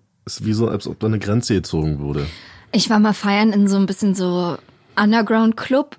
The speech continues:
Speaker 2: Ist jetzt vielleicht so zwei Jahre her oder so. Halt auch mit einer jüngeren Gruppe dann so kennengelernt und gefeiert und getanzt und so. Und dann kam's irgendwie aufs Alter und dann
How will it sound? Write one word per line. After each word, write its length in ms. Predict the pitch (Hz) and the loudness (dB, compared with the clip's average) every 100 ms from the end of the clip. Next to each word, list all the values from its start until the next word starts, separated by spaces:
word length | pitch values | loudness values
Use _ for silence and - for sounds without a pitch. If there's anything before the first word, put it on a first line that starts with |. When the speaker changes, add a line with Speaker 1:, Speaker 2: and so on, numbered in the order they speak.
| - | -14
Speaker 2:
Ist 200 | - - | -12 -6
jetzt 220 | 170 - | -6 -6
vielleicht 300 | 160 170 165 | -6 -6 -6
so 60 | 180 | -10
zwei 280 | - - 180 | -10 -4 -2
Jahre 220 | 175 175 | 0 0
her 280 | 175 185 208 | 0 0 0
oder 180 | 233 240 | 0 2
so. 240 | 247 262 262 _ _ - - - - - - _ _ _ _ _ - | 2 2 -2 _ _ -20 -20 -20 -20 -20 -20 _ _ _ _ _ -4
Halt 260 | 220 247 | 2 2
auch 80 | 233 | 4
mit 160 | 233 226 | 2 2
einer 100 | 226 | 2
jüngeren 440 | 214 233 233 202 | 4 4 4 2
Gruppe 280 | 202 277 285 | 0 0 0
dann 180 | 262 262 | 2 2
so 100 | 247 | 0
kennengelernt 680 | 240 269 254 240 226 226 226 | -2 0 2 2 2 0 -2
und 100 | 220 | -4
gefeiert 460 | 220 - 233 226 220 | -8 -4 -2 -2 -2
und 100 | 214 | -4
getanzt 480 | 220 - 240 240 | -6 -4 0 0
und 180 | 233 220 | 0 -2
so. 120 | 220 220 | 0 0
Und 160 | 220 | 0
dann 160 | 202 196 | 0 -2
kam's 300 | - 214 208 | -2 -2 -2
irgendwie 280 | 196 196 190 | -2 0 -2
aufs 180 | 180 - | -4 -6
Alter 680 | 196 226 277 294 269 262 - | -2 0 0 2 2 2 0
und 180 | 208 214 | 0 0
dann 400 | 202 202 202 | 0 0 -2